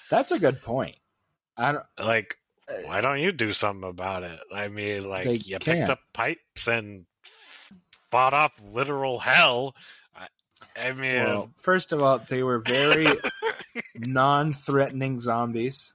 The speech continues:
Speaker 1: okay? There was about
Speaker 2: Yeah.
Speaker 1: six of them. There wasn't
Speaker 2: He
Speaker 1: even
Speaker 2: was
Speaker 1: that many.
Speaker 2: brand new to being Satan, and he was only able to summon level one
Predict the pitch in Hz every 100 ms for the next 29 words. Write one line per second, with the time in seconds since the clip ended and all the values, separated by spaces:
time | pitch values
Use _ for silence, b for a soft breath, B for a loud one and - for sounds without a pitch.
0 | - 127 - 127 123 - b b 131 131
1 | 135 135 127 123 120 175 - 156 123 123
2 | 135 139 - _ _ _ - 139 139 160
3 | 170 156 170 135 135 120 127 143 151 143
4 | 139 127 123 135 147 156 156 151 117 131
5 | 131 131 113 - 104 117 131 127 135 131
6 | 113 113 107 113 107 110 117 123 120 113
7 | 120 117 110 - 107 110 110 110 101 101
8 | 95 90 87 90 98